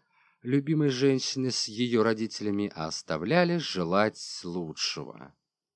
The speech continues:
Салоны ночных автобусов всегда казались Данилову немного волшебными. Темно,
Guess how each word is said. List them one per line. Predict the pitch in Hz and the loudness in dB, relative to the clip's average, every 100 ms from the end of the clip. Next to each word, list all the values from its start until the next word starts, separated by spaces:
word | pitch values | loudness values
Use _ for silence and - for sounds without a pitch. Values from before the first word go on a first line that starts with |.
| _ _ _ _ _ _ _ _ _ _ | _ _ _ _ _ _ _ _ _ _
Салоны | - - 131 165 214 196 170 | -4 4 6 6 4 4 4
ночных | 131 - - 104 - | 2 0 -2 -2 0
автобусов | 107 - 220 220 202 - 175 170 - - | 0 2 2 4 2 0 0 -2 -4 -12
всегда | - - 185 233 | -6 -2 2 2
казались | 226 131 127 127 104 | 2 4 4 4 2
Данилову | 101 113 120 127 113 107 | 2 4 4 2 2 0
немного | 107 104 101 123 180 160 | 2 2 2 2 0 -2
волшебными. | 135 107 - 110 98 78 80 78 67 _ _ _ _ | -2 0 0 2 2 0 -6 -8 -12 _ _ _ _
Темно, | - 208 143 117 165 | -2 2 2 2 0